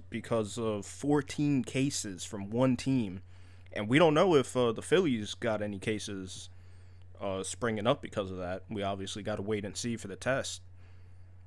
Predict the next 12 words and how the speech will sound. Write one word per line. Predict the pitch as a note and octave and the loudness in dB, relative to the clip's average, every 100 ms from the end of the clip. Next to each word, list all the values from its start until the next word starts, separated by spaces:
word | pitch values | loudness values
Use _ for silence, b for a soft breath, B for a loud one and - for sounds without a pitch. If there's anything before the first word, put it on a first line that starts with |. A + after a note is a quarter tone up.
| - | -6
But | G2 F2+ F2+ - - - - - - | -4 -4 -6 -12 -18 -18 -18 -14 -2
a | |
lot | G#2+ C3 | 4 6
of | C#3 | 6
unanswered | C#3+ C#3 C3+ B2+ | 4 4 2 -2
questions | - C#3 - G2 | 0 2 2 -2
here. | G2+ F2+ - - - | -6 -6 -10 -16 -8
A | F#2+ | 0
lot | G#2+ A2+ | 6 6
of | B2 A#2 A2+ | 6 4 2
us | A2 G#2+ - b b b b b - | 0 -2 -8 b b b b b -10
just | A#2+ A2 G2 - - | -4 -2 0 -2 -2